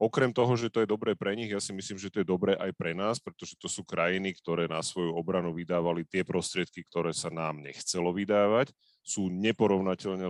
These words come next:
lepšie pripravené na vstup do aliancie a na obranu svojho územia, pretože sa museli hra-, chrániť sami. A môžeme sa od nich veľmi veľa teda tým pádom naučiť spoluprácou v nato, keďže to budú naši partneri v rámci jednej aliancie. Takže, e, plus,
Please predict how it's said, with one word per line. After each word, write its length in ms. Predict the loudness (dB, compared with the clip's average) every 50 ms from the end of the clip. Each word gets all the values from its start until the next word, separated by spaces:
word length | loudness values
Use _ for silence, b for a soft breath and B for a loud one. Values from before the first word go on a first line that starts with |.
| -2 -2
lepšie 200 | -2 -2 -4 -2
pripravené 640 | -2 -4 -4 -2 0 2 2 2 2 2 0 0 -2
na 160 | -2 -4 -4
vstup 320 | -4 -8 -8 -8 -8 -2 0
do 80 | 2
aliancie 560 | 2 2 2 0 0 -2 -2 -2 -4 -4 -4
a 160 | -4 -4 -4 -4
na 80 | -4
obranu 480 | -4 -2 0 0 2 2 2 0 0 -4
svojho 320 | -4 -4 -4 -4 -4 -4
územia, 480 | -6 -8 -8 -6 -6 -4 -2 0 -2 -2
pretože 400 | -2 -4 -10 -10 -10 -12 -10 -12
sa 40 | -12
museli 280 | -14 -14 -14 -14 -14
hra-, 240 | -14 -12 -14 -14 -14 _ -10
chrániť 380 | -4 -2 0 0 -2 -2 -4 -4
sami. 320 | -2 -2 -2 -2 -2 -4 -6 B B B B B B -4
A 20 |
môžeme 460 | 0 4 6 6 6 6 6 4 4 4
sa 160 | 4 4 4
od 160 | 4 2 2
nich 80 | -2 0
veľmi 280 | 2 2 4 4 2 2 0 2
veľa 240 | 2 0 0 -2
teda 240 | -4 -6 -8 -8 -8
tým 160 | -8 -10 -8
pádom 320 | -4 -2 -2 0 -2 -2 -2
naučiť 560 | 2 2 4 4 4 2 -2 -6 -8 -8 -6
spoluprácou 720 | -2 0 0 0 0 -2 -2 -2 -2 -2 -2 -2 -2 -4
v 120 | -4 -4 -6 -10
nato, 240 | -10 -8 -6 -6
keďže 320 | -4 -4 -6 -6 -8 -8 -8
to 80 | -8
budú 240 | -6 -6 -4 -4 -2
naši 400 | -2 0 0 0 0 -2 -2 -4 _ _ _ _ _ _ _ _
partneri 720 | 2 2 4 2 0 -2 -4 -2 0 0 0 -2 -4 -6 _ _ _ _ _ _
v 40 | -6
rámci 480 | -4 -2 -2 -2 -2 -4 -2 0 0 0
jednej 240 | 2 2 2 2
aliancie. 560 | 4 4 4 2 2 0 0 -4 -6 -8 -6 -6
Takže, 320 | -4 -2 -2 -2 -2 -2
e, 0 | b b b b b b b 2 4 6 6 6 4
plus, 400 | 6 8 8 8 8 6 2